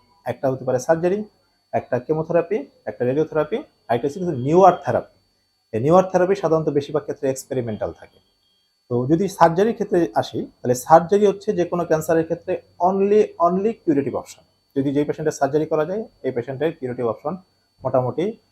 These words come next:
দেখা যায় যে সবচেয়ে বেশি থাকে। তাহলে কখন সার্জারি করব?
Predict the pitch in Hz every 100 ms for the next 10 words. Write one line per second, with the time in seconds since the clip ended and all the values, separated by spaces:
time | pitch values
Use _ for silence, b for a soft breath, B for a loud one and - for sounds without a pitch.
0 | - 120 123 120 120 - 139 - 127 117
1 | 135 - - - _ _ _ _ _ -
2 | 156 165 190 208 233 - 120 110 104 80
3 | 98